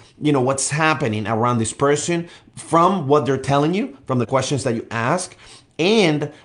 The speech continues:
also, you know, what they're creating or the things that they're not able to create, right? All these different things is exactly what tells you what's inside the person. So it's very easy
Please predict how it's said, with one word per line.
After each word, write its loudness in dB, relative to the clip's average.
also, 0
you -2
know, 0
what 0
they're 0
creating 0
or 4
the 0
things 4
that 4
they're 4
not 2
able 2
to -6
create, -6
right? 0
All 6
these 0
different 2
things 0
is -2
exactly 2
what 0
tells 2
you -2
what's -4
inside 0
the -10
person. -2
So 0
it's 0
very 4
easy -2